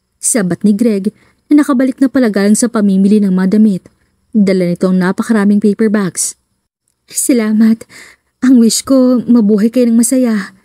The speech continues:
sabi ni Lorraine at umalis na. "Jigger, anak, halika na, kakain na." Malakas na tawag niya sa anak na naglalaro. Tatlong taon na ito at naalala niyang napakaliit na sanggol ang anak niya noong isilang niya ito.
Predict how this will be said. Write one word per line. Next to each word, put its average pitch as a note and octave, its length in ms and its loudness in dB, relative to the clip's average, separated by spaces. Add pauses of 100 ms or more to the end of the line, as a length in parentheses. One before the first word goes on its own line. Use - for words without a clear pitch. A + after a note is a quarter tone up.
(420)
sabi F#3 480 -2
ni F#3 160 2
Lorraine A3 340 0
at A3 80 -4
umalis A3+ 320 2
na. G#3 400 -2 (800)
"Jigger, B3+ 560 2
anak, C4+ 600 -2 (400)
halika C#4+ 340 2
na, F#4+ 140 -2
kakain E4 420 -2
na." C#4+ 400 -2 (760)
Malakas G3 440 0
na A3 80 -2
tawag F#3+ 320 0
niya G3 100 2
sa - 160 -4
anak A3 160 0
na A3+ 100 4
naglalaro. G#3+ 600 0 (480)
Tatlong A3+ 420 0
taon G3+ 300 0
na - 20 -2
ito A#3 380 0 (320)
at D#4 160 -4
naalala C4 480 2
niyang B3 640 0
napakaliit A3+ 640 0
na A3 60 0
sanggol G#3 340 0
ang - 80 -6
anak G#3+ 180 0
niya A3 140 2
noong G#3+ 160 0
isilang A3+ 480 2
niya A#3 160 0
ito. F#3+ 240 -2